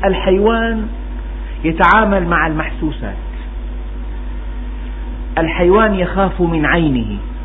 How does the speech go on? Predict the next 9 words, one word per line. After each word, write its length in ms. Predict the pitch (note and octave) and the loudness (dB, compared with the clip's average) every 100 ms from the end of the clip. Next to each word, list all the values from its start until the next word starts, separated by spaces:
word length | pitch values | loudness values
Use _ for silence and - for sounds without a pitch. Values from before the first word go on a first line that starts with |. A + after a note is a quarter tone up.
| - - - - | -8 -8 -8 -2
يخاف 480 | C3+ C#3+ F#3+ F3+ F3+ | 0 4 4 4 4
بعينه، 580 | D3+ B2+ D3 B2+ A2 G2+ - - - - - - - - D#3+ | 4 4 4 2 0 -4 -6 -8 -6 -6 -6 -8 -8 -4 -2
أما 200 | D#3 D3 | 2 2
الإنسان 800 | - D#3+ C#3 F#3 E3+ D3+ D3 C#3 - - - | 2 -2 2 2 2 2 0 -4 -6 -8 0
المفكر 840 | D#3 C#3 C#3 B2+ F3+ - - D3 D3+ - - - - | 2 2 0 0 -2 -2 -4 -4 -4 -6 -10 -8 0
يخاف 640 | C3+ C#3+ F3 F#3 F3+ - F#3 F#3+ - - - D3 | 0 2 2 2 2 0 -2 -2 -4 -6 -2 2
بفكره. 500 | D3+ G3 - G#2 G2 - - - - - - - - - - - - | 2 2 0 -4 -6 -10 -10 -10 -10 -10 -10 -10 -8 -8 -8 -8 -4
لذلك 460 | F3 G#3 B3+ A3 F3+ | 0 4 4 4 0
الطالب 460 | E3 F3 D#3 D3+ | -2 0 0 0